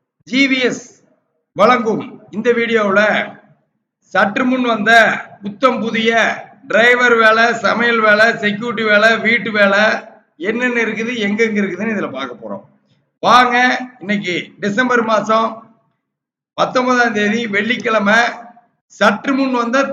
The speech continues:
தங்குற இடத்தோடு இருக்கிற டிரைவர் வேலை, சமையல் வேலை, வீட்டு வேலை எவ்வளவு இருக்குதுன்னு பார்க்கலாம். முதல்ல பாத்தீங்கன்னா என்னென்ன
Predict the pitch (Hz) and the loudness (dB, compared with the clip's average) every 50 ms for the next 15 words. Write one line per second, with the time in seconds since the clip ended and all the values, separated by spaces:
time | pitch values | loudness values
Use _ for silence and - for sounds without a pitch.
0 | - 190 202 247 247 254 247 240 233 233 - 240 247 247 226 220 214 208 214 240 | -2 -2 -2 0 0 0 2 0 0 -2 -2 0 0 0 0 0 -2 0 2 2
1 | 262 262 254 - - - - _ _ _ 160 185 220 233 233 233 226 220 220 220 | 2 2 2 -2 -6 -12 -18 _ _ _ 0 2 4 4 4 2 2 2 4 4
2 | 208 226 240 247 247 - 208 202 202 220 220 208 202 208 202 214 233 233 202 196 | 4 4 4 2 2 0 -2 0 0 0 -2 0 2 2 2 2 2 0 -2 -2
3 | 240 220 185 214 202 190 196 226 247 247 - - - 175 185 208 208 202 190 165 | -4 -4 -2 0 0 2 2 2 2 0 -2 -4 -2 0 0 2 2 2 0 0
4 | 156 143 156 180 180 - - 127 120 107 101 92 92 - _ _ _ _ _ _ | -2 -4 -6 -6 -8 -6 -6 -6 -6 -6 -8 -10 -12 -14 _ _ _ _ _ _
5 | _ _ _ _ _ _ _ _ _ _ _ - 160 214 254 269 269 269 269 233 | _ _ _ _ _ _ _ _ _ _ _ -4 0 2 2 2 2 2 2 0
6 | 226 190 220 226 240 254 247 220 208 226 247 262 262 254 | 0 0 -2 -2 -2 -2 -2 0 -2 0 0 0 0 0